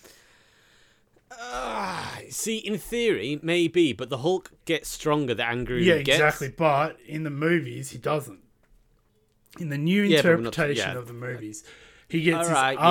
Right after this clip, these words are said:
Speaker 2: ass handed
Speaker 1: fair.
Speaker 2: to him, and I'm, I'm a huge Fo-, Hulk fan. Like, I know, 'cause in the original movies, when he's fighting with the, the movie with Eric Bana, he's fighting,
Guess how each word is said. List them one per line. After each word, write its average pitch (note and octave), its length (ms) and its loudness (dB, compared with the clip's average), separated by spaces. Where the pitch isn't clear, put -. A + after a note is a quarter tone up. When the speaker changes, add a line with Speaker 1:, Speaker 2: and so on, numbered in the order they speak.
Speaker 2:
ass G3 160 0
handed C#3 480 2
Speaker 1:
fair. C#3 120 -8
Speaker 2:
to A#2 40 -10
him, C3 180 -12
and C#3+ 160 -2
I'm, F3 320 2
I'm F#3+ 200 2
a E3+ 40 0
huge E3+ 380 -4
Fo-, C#3 260 -6
Hulk C#3 340 -4
fan. A2+ 440 -10
Like, A#2 280 -10
I C#3 160 -6
know, C#3 320 -6
'cause D#3+ 200 -6
in G3 140 -2
the F#3 140 0
original G3+ 400 -2
movies, E3+ 560 -4
when A3 160 -2
he's D3+ 160 -2
fighting E3 500 2
with B2 180 -12
the, B2+ 220 -8
the C3 120 -8
movie C#3 320 -4
with B2 160 -8
Eric B2+ 360 -4
Bana, C#3+ 320 -4
he's G#3+ 220 -2
fighting, E3 500 4